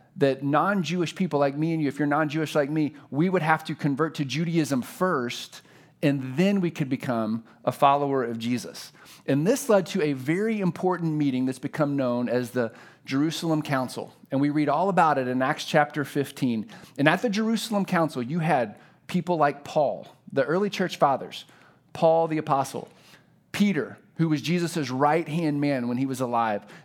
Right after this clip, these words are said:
the other disciples, and even Jesus' little brother, a man named James. They all came together to decide how they were gonna deal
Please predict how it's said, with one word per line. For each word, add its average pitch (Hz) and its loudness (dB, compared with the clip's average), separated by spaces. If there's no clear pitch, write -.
the 156 2
other 165 2
disciples, 139 0
and 143 2
even 180 0
Jesus' 156 -4
little 151 -2
brother, 131 0
a 120 -2
man 135 0
named 131 -2
James. 117 -2
They 147 0
all 165 0
came 175 0
together 143 0
to 147 -4
decide 131 0
how 151 0
they 165 0
were 156 -2
gonna 143 0
deal 127 0